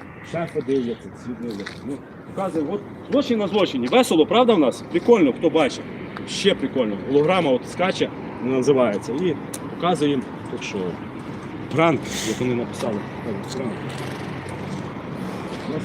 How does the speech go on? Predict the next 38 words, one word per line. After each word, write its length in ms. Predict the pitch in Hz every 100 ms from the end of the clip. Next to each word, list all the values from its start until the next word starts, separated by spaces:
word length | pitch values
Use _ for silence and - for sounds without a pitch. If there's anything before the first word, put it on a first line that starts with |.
| 170
є 120 | 202 - - 139 160
місце 440 | 196 - 156 151 - -
цілий 220 | 185 175 160
Львів, 280 | 160 220 208 - - - -
от 120 | 110 143
одна 240 | 165 170 -
поліція, 380 | 147 185 - 139 117
от 200 | 113 139
вони 120 | 160 151
просто 200 | 160 147 139
на 60 | 139 -
підроб-, 640 | 262 143 - - - 147
на 60 | 139
балки, 260 | 156 143 - 147
на 60 |
половину 380 | 135 135 135 135 127
ставки, 280 | 175 190 - - - - - - 220
на 60 | 247 240 -
працюють. 440 | 262 - 110 104 - - - - -
І 340 | 185 185 -
сержант 380 | 165 143 202 233 - - - - 147
І 120 | 156 -
поліцейський, 540 | 160 143 202 196 160
якого 240 | 135 165 151
ми 120 | 156
не 60 | 156
можемо 260 | 160 147 131
затримати, 380 | - 160 175 135 - - - - - -
бо 60 |
поліції 300 | 311 359 330
немає. 220 | 285 285 285 302 - -
Ми 40 | 320
кажемо, 100 | 320 - - - - - - - - - - - - 147 160 180 -
що 80 | -
ми 60 | 180
не 180 | 180
маємо 140 | 185 190
повноваження 560 | 190 196 202 180 165